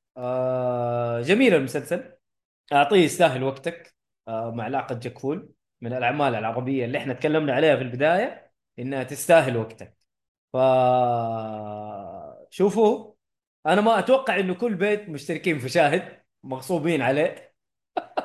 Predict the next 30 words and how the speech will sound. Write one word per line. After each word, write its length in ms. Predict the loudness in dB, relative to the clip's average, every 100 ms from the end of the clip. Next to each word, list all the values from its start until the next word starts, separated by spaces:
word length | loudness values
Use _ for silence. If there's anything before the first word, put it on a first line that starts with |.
| -10 _ _
<laughs> 380 | -2 -2 -2 -4
ما 240 | 0 2
أدري، 380 | 2 0 -6 -8 -20 -10 -2
لكن 260 | 0 0
شوفوا، 480 | 0 0 0 -6 -8 -16 _ _ -6
الشيء 320 | -4 0 2
الوحيد 400 | 2 2 0 0
اللي 220 | 0 0
يعيب 460 | 0 -2 -2 -4 -6
ال-، 340 | -10 -12 -14 -12
المسلسل، 680 | -10 -6 -2 -2 -2 -4 -4 _ _ _ _ _ _ -8
آه، 460 | -6 -4 -6 -6
إنه 460 | -6 -6 -6 -8 -12 _ _ _
ما 160 | -2 -2
هو 200 | -2 -4
معروض 540 | -4 -2 -2 -4 -8
بدقة 720 | -8 -6 -6 -4 -4 -4 -6
عالية 520 | -8 -4 -4 -4 -6 -6
جدًا. 380 | -12 -12 -12 -10
طبعًا 160 | -8
هذه 220 | -6 -6 -6
مشكلة 580 | -8 -8 -8 -8 -10 _ -14
منصة 460 | -12 -12 -12 -12
شاهد، 400 | -10 -8 -8 -10 -20 _ _ _ _ _
إنه 160 | -10 -4
ما 160 | -2 -2
فيها 280 | -2 -2
فور 220 | -2 -2 -2
كي 260 | -2 -4
أصلًا 360 | -4 -10 -12 -16